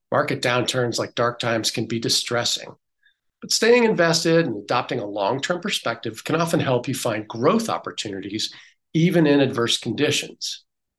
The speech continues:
Remember to focus on your financial goals and not be swayed by short-term fluctuations. Quote, "Nitwit, blubber, oddment, tweak."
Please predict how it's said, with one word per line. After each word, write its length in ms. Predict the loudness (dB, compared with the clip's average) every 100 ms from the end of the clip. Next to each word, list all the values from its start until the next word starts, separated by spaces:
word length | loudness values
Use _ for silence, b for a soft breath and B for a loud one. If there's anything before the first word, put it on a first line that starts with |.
| _ _ _
Remember 220 | -4 -2
to 80 | -2
focus 400 | 0 0 2 2
on 80 | 2
your 80 | 0
financial 460 | 0 0 0 -2
goals 400 | -2 -2 -2 -4
and 100 | -4
not 240 | -2 -2 0
be 80 |
swayed 400 | -2 0 2 0
by 120 | 0 -2
short-term 580 | -2 -4 -10 -10 -10
fluctuations. 1040 | -8 -10 -10 -12 -12 -10 -10 -10 -10 -10 -12 _ _ _ _ _ _ _ _ _ _ _ -4
Quote, 420 | 2 2 0 -10 _ _ _ _ _ _ -20 -20 _ _ _ 2
"Nitwit, 460 | 2 2 -2 -2 -8 _ _ 0
blubber, 440 | 2 2 0 -6 _ _ _ -2
oddment, 600 | 0 2 0 0 -2 -8 _ _
tweak." 460 | 0 2 2 -4